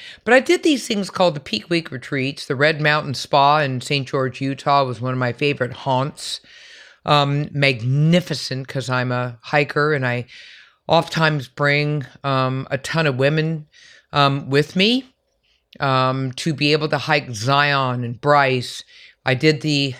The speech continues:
Grand Canyon twice, rim to rim, staying overnight. And it was so amazing, the friendships that were sown then.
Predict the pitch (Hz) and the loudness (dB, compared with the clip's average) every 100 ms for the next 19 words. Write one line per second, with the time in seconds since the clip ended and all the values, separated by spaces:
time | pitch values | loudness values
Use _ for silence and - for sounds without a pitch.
0 | - - 156 160 156 165 151 151 139 131 | -12 0 2 2 0 0 0 0 -2 -4
1 | 127 - - 143 139 143 135 - - - | -6 -8 2 4 4 0 -4 -8 -10 -14
2 | _ _ _ _ _ 135 160 180 175 147 | _ _ _ _ _ 0 4 6 4 2
3 | 139 139 147 175 180 - - 151 147 147 | 2 2 0 -4 -8 -6 0 2 2 -2
4 | 147 147 143 139 131 139 180 - _ _ | -2 0 0 0 0 -2 -4 -10 _ _
5 | _ _ _ - 156 156 156 156 147 - | _ _ _ -4 2 4 2 0 -4 -10
6 | - _ _ _ _ _ _ _ _ _ | -14 _ _ _ _ _ _ _ _ _
7 | - 208 185 185 175 175 147 - - _ | -2 0 2 6 6 6 0 -6 -10 _
8 | _ _ _ _ _ - - - 285 302 | _ _ _ _ _ -12 -4 4 4 4
9 | 190 165 202 247 262 185 135 120 127 127 | 2 2 4 2 0 -4 -6 -4 -8 -12
10 | _ _ _ - 143 - - 190 233 220 | _ _ _ -8 -8 -6 0 2 2 0
11 | - 127 - - 156 - 143 127 - 151 | -2 -6 -8 -6 -4 0 0 -2 2 2
12 | 147 147 135 117 117 120 | 4 2 0 -2 -4 -8